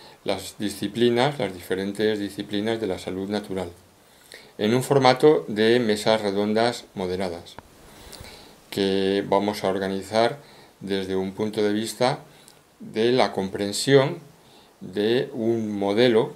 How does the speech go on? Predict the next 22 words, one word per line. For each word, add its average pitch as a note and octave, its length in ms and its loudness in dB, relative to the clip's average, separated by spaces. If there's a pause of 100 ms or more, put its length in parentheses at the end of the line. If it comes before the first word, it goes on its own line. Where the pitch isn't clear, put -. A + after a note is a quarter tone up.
que G2+ 140 -2
en F#2+ 100 -6
realidad, G2+ 560 0 (680)
eh, F#2 280 -6
se A2+ 180 4
da, A#2+ 300 4 (640)
que, G2 320 -6
eh, - 580 -8
se - 200 -4
da G2 240 0
en, G2+ 200 -10 (560)
en G2 160 -4
la, F2+ 500 -6 (760)
en G2+ 180 -8
la F#2 500 -4
vida A2+ 280 2
normal, C3 480 2 (500)
que A2 80 -2
es - 80 -4
que B2 80 0
las A2 160 4
personas B2+ 680 2